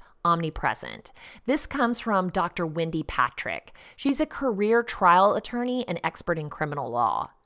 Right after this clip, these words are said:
They do this by wiring your house with cameras or recording devices, sometimes using two-way surveillance to speak to you at home during the day. This invasive surveillance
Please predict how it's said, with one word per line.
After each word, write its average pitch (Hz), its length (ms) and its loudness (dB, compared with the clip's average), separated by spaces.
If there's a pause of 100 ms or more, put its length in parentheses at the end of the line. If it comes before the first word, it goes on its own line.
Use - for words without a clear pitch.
(500)
They 294 140 2
do 320 180 6
this 453 220 4
by 233 240 4
wiring 165 500 2
your 240 120 -2
house 202 300 2
with 214 140 -6
cameras 185 540 -2
or 160 60 0
recording 165 500 0
devices, 170 760 2 (240)
sometimes 392 520 0
using 220 320 0
two-way 233 460 0
surveillance 160 760 -2
to 156 100 -8
speak - 400 -8
to - 160 -6
you 151 100 0
at 139 120 -2 (100)
home 202 240 0
during 143 280 -4
the 165 100 -2
day. 190 460 0 (1080)
This 320 280 0
invasive 214 680 0
surveillance 165 760 -4